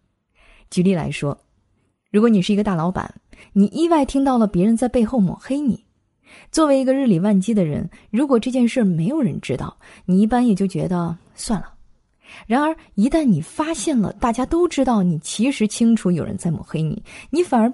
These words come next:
不得不去做些什么。因为如果没有任何反应的话，那么就会威胁到你的面子，因为你知道所有人都知道了。相互支持不仅能带来面子的纠结，还可以凝聚力量。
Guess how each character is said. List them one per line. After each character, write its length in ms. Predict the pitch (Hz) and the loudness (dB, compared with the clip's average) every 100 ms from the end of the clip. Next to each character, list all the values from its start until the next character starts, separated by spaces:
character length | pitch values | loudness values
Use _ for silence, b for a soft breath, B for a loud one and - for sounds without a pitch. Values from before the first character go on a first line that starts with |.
| - | -2
不 100 | 370 | -2
得 140 | 202 | -2
不 100 | 180 | -2
去 160 | 147 - | -6 -6
做 180 | - 156 | -6 -6
些 140 | - | -6
什 160 | - - | -12 -14
么。 80 | - _ _ _ _ _ | -20 _ _ _ _ _
因 160 | 269 294 | -6 -4
为 100 | 269 B B | -6 B B
如 160 | 190 262 | -2 2
果 80 | |
没 140 | 214 226 | 2 2
有 100 | 214 | 2
任 160 | 233 | 2
何 120 | 220 220 | 2 0
反 200 | - - | -2 -4
应 120 | 160 | -4
的 80 | 143 | -4
话， 220 | - - B B | -8 -12 B B
那 100 | 285 | -4
么 100 | 269 | 0
就 120 | 240 233 | 0 2
会 120 | 202 | 2
威 220 | 220 311 | 0 -2
胁 160 | 302 - | -4 -4
到 140 | 143 - | -6 -8
你 80 | - | -10
的 80 | - | -6
面 240 | 151 - | -4 -6
子， 160 | - - _ _ b b | -10 -18 _ _ b b
因 120 | 240 | 0
为 80 | 254 | 4
你 160 | 208 156 | 2 2
知 200 | - 196 | -2 0
道 260 | 208 - - - | 0 -2 -8 -18
所 340 | - - 151 | -18 -6 -2
有 140 | 170 151 | -2 -4
人 120 | - - | -8 -4
都 160 | 175 175 | 0 0
知 180 | - 127 | -2 -8
道 80 | - | -10
了。 80 | - _ _ _ _ _ _ _ b b b b b b | -18 _ _ _ _ _ _ _ b b b b b b
相 260 | - 311 294 | 0 2 4
互 140 | 277 | 2
支 220 | 233 269 262 | 2 2 0
持 180 | 240 | 2
不 140 | 190 233 | 2 2
仅 160 | 202 | 2
能 180 | 170 185 | 2 2
带 160 | 214 190 | 2 2
来 140 | 180 | 4
面 260 | 220 240 180 | 6 6 4
子 140 | 156 | 2
的 100 | 131 | -6
纠 240 | - 185 196 | -2 0 0
结， 260 | - - - | -2 -8 -6
还 200 | - 156 | -4 -2
可 140 | 202 | 0
以 140 | 180 | -2
凝 260 | 139 131 160 | -4 -6 -4
聚 160 | - 214 | 2 2
力 180 | 277 | 2
量。 220 | 175 - | -2 -4